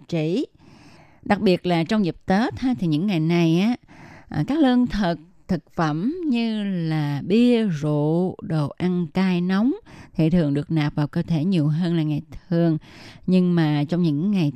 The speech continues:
Tết thì mọi người là ít vận động hơn. Do đó, trong những ngày này thì những người mà mắc bệnh trĩ nên chọn, à, những thức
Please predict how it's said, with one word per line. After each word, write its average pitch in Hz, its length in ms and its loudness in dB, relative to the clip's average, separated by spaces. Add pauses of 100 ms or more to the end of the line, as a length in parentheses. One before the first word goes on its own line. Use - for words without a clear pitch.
Tết 208 280 -2
thì 175 100 -2
mọi 147 200 -2
người 160 400 0
là 156 120 0
ít - 200 -6
vận 151 240 -2
động 151 220 -2 (160)
hơn. 233 300 4 (480)
Do 185 100 0
đó, 220 320 2 (280)
trong 202 140 0
những 170 180 0
ngày 190 180 -2
này 170 380 0 (340)
thì 175 120 0
những 202 260 0
người 190 200 0
mà 165 340 0 (220)
mắc 269 160 0
bệnh 180 180 0
trĩ 175 420 4 (160)
nên 180 320 2
chọn, 160 640 0
à, 170 280 -2
những 147 340 -4 (140)
thức 285 120 -4